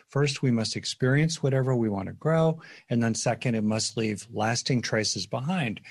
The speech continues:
in neural structure and function. Durable changes in the brain are the underlying physical basis of any lasting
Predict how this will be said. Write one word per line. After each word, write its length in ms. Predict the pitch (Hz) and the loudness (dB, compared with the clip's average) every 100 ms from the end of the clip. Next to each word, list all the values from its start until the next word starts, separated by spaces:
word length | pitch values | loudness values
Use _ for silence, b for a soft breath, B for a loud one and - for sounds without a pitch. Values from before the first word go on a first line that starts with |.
| B B | B B
in 200 | 127 123 | 0 2
neural 280 | 120 117 113 | 2 2 0
structure 440 | - 110 - - | 0 -2 -2 -4
and 140 | 98 95 | -6 -4
function. 480 | 104 92 - 110 107 _ 113 | -6 -6 -8 -12 -14 _ -6
Durable 580 | 110 127 139 147 131 131 | 0 4 4 4 4 2
changes 560 | - 117 120 110 104 | 2 4 4 2 -2
in 100 | 104 | -2
the 100 | 95 | -2
brain 540 | 101 117 170 135 104 95 B B B | -2 0 2 2 0 -4 B B B
are 120 | 113 | -6
the 160 | 113 113 | -4 -4
underlying 600 | 123 127 135 127 117 110 | -2 2 4 2 2 0
physical 580 | 101 - 143 131 139 127 | -4 -2 0 2 0 0
basis 540 | 107 95 87 - 104 - B B | -2 -2 -4 -6 -8 -10 B B
of 140 | - 107 | -6 -2
any 240 | 117 123 | 2 2
lasting 880 | 107 101 107 120 - 127 117 113 127 | 0 0 0 0 -2 -2 -2 -4 -8